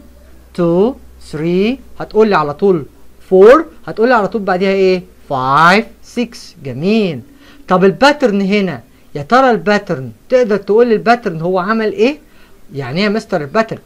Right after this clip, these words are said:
يعني هو كان بيعمل ايه؟ اه، كان بيعمل بلس وان. صح كده؟ يبقى هو هنا عمل لي ايه؟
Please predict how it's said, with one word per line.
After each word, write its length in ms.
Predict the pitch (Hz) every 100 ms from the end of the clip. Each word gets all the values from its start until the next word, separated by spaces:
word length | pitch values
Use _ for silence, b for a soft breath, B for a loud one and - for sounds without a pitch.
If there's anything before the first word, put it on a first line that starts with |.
| -
يعني 460 | 165 143 156 147
هو 360 | 175 240 170 151
كان 220 | - 233 165
بيعمل 540 | 165 214 226 202 180
ايه؟ 520 | - 180 180 180 175 - B B 160
اه، 320 | 180 196 190
كان 280 | 190 180 160
بيعمل 680 | 170 208 233 208 175 165 147 170
بلس 440 | 180 233 247 -
وان. 520 | 180 180 151 123 104 98 - - - -
صح 280 | 165 -
كده؟ 340 | 156 220 285 330 b b b 131
يبقى 180 | 127
هو 220 | 135 220 214
هنا 260 | 226 269
عمل 380 | 208 208 233 240
لي 60 | 220
ايه؟ 400 | 214 220 220